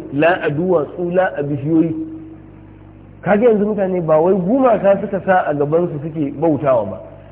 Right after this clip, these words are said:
To amma duk da haka sun kasa fahimtar ma'anonin la ilaha illallah. Gashi larabawa jahilai a wancan zamani sun kafirta da la ilaha illallah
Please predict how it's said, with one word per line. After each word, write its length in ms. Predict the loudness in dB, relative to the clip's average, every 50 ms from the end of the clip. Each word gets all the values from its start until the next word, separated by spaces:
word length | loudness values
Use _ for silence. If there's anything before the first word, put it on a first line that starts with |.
| -12 -6
To 80 | -4 -4
amma 260 | -2 0 0 -2 -2
duk 220 | -2 -4 -6 -4
da 100 | -6 -6
haka 300 | -6 -6 -6 -6 -8 -8 -8 -14 -8
sun 120 | -6 -6 -4
kasa 200 | -4 -4 -6 -6 -6
fahimtar 360 | -6 -6 -6 -6 -6 -8 -8 -10 -12 -10
ma'anonin 420 | -10 -8 -6 -6 -4 -4 -4 -2
la 100 | -4 -4 -4
ilaha 260 | -4 -4 -4 -4 -4
illallah. 380 | -4 -4 -4 -2 -2 -2 -4 -4 -2 0
Gashi 300 | 0 0 0 0 -2 2
larabawa 580 | 4 4 4 4 2 4 4 4 6 4 4
jahilai 560 | 4 2 0 0 0 0 -2 0 2 2 0 0
a 60 | 0
wancan 380 | 0 0 0 0 -2 -4 -4 0
zamani 400 | 0 0 0 2 0 -2 -2 -4 -6 -8 -14 -18 -20 -20 -14 -2
sun 200 | 0 0 0 0
kafirta 680 | 0 2 2 2 2 2 -2 -4 -2 -2 -2 -4 -4 -4 -6
da 80 | -4 0
la 160 | 2 2 0
ilaha 300 | 0 -2 -2 -2 -2 -2
illallah 280 | -2 -4 -2 -4 -4